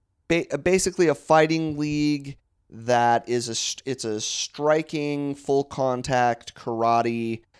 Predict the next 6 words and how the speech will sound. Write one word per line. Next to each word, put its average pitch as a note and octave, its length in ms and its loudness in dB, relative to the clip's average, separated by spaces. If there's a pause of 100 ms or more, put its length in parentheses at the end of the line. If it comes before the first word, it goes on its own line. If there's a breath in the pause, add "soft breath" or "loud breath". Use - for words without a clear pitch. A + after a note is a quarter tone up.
competition, A#2 1040 -2
and A2 600 -6
it's - 180 -12
basically F#3+ 680 0
kickboxing. C3 1160 -2 (360 soft breath)
No, D3+ 300 4